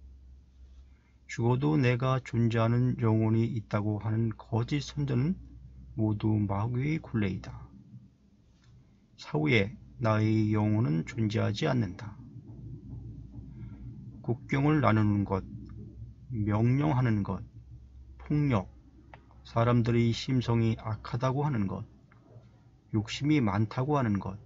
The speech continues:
과학의 윤리의 잣대를 대는 것, 이런 말들은 모두 마귀의 농간이라.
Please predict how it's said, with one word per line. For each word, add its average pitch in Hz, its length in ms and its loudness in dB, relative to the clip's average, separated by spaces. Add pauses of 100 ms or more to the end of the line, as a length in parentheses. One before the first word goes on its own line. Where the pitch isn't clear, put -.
(2250)
과학의 113 760 2 (100)
윤리의 131 600 2
잣대를 135 540 -2
대는 104 300 2
것, 90 200 -6 (760)
이런 110 300 4
말들은 107 560 4
모두 127 500 0
마귀의 117 500 2
농간이라. 104 640 -4